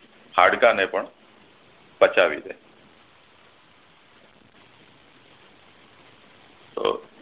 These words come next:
આપણી દૃષ્ટિથી જે વસ્તુ આમાં નિરુપયોગી છે એ કોઈકના માટે ઉપયોગી છે. તો કર્મવાદીઓએ એ દૃષ્ટિ બાંધી લીધી કે કર્મમાં જ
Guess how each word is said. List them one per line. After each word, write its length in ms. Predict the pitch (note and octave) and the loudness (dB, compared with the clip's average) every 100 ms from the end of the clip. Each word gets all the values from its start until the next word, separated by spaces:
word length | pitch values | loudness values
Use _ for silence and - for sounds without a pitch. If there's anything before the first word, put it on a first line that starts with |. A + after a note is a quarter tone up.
| - | 0
આપણી 340 | F#2 - C3 | 2 2 -2
દૃષ્ટિથી 540 | C3+ C3+ - C#3 C#3+ C3+ | -2 -4 -4 -4 -2 -2
જે 220 | B2+ C#3 | 0 0
વસ્તુ 560 | B2+ B2 - B2+ B2 | 0 -4 -6 -8 -6
આમાં 560 | B2+ - G#2 A2+ A#2+ - _ _ - _ _ _ _ _ G2 | -4 -4 0 0 -2 -6 _ _ -20 _ _ _ _ _ -8
નિરુપયોગી 680 | F#2+ A2+ A2 C#3+ D3 C3+ | -4 -4 -2 0 0 -2
છે 160 | A2+ G2+ F#2+ | -6 -6 -8
એ 440 | - - A2 A#2 | -8 -4 -2 -2
કોઈકના 460 | - A2 A2 B2+ A#2 | -4 -4 -2 0 2
માટે 320 | A2 F#2+ A#2+ - - - - | 2 0 -6 -10 -20 -20 -12
ઉપયોગી 500 | B2+ B2 A#2+ G#2+ F2+ | -10 -6 -4 -4 -6
છે. 160 | - E2+ - - - - - - - - - - - - - - - - | -10 -14 -16 -20 -20 -20 -20 -20 -20 -20 -20 -20 -20 -20 -20 -20 -20 -14
તો 80 | - | -12
કર્મવાદીઓએ 920 | - F#2+ G2 A#2 B2 B2 C3 C3+ C3+ | 2 4 4 4 4 2 0 0 0
એ 160 | C3+ C#3 | 0 -2
દૃષ્ટિ 320 | C3+ A#2+ C#3+ | -4 -10 -6
બાંધી 320 | C3+ C3 D3+ | 0 0 0
લીધી 400 | D3 B2 G2+ F#2+ C4+ _ - _ _ _ | -4 -4 -6 -12 -16 _ -20 _ _ _
કે 180 | G#2 G#2 | -18 -18
કર્મમાં 760 | G#2 - F2+ G2+ A2+ B2 C#3 | -8 0 2 2 2 4 4
જ 80 | C#3 | 0